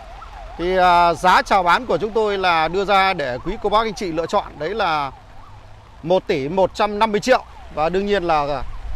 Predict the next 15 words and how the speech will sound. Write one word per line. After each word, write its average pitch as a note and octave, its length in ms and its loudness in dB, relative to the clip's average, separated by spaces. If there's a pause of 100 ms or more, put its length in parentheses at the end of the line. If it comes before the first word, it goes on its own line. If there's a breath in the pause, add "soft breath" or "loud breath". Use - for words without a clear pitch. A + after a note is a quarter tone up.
(280)
luôn A#3 200 2
luôn A3 200 4
có E3 180 -2
thương G3 200 -4
lượng F#3+ 220 0
cho F3+ 140 0 (120)
quý G3 220 -8
cô F#3 60 -8
bác G3 140 -4
anh G3 100 -8
chị, D3 320 -8
à, C3 200 -4 (120)
quan F3 140 -2
tâm. F3+ 160 2 (800)
Vâng, F#3 220 4